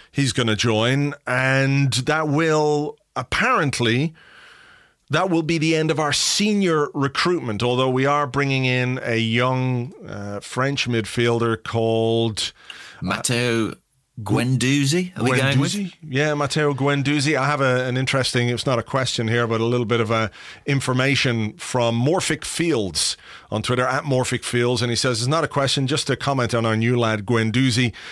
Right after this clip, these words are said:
Speaker 1: He says, "Uh, I hope they pronounce it properly, as here in China, it sounds very much like Gundouzi, Guendouzi,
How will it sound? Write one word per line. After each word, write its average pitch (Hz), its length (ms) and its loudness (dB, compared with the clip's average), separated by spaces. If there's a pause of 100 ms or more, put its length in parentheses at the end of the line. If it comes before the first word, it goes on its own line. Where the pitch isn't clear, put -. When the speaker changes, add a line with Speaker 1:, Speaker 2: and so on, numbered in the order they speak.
(240)
Speaker 1:
He 113 60 -8
says, 120 200 0
"Uh, 120 320 0
I - 40 -2
hope 170 160 0
they 156 100 2
pronounce 151 400 0
it 160 80 -6
properly, 139 420 2
as 117 120 2
here 165 240 2
in 139 100 0
China, 160 340 2
it 127 160 0
sounds 131 300 0
very 143 180 2
much 135 280 0
like 127 260 0
Gundouzi, 135 840 2
Guendouzi, 143 760 2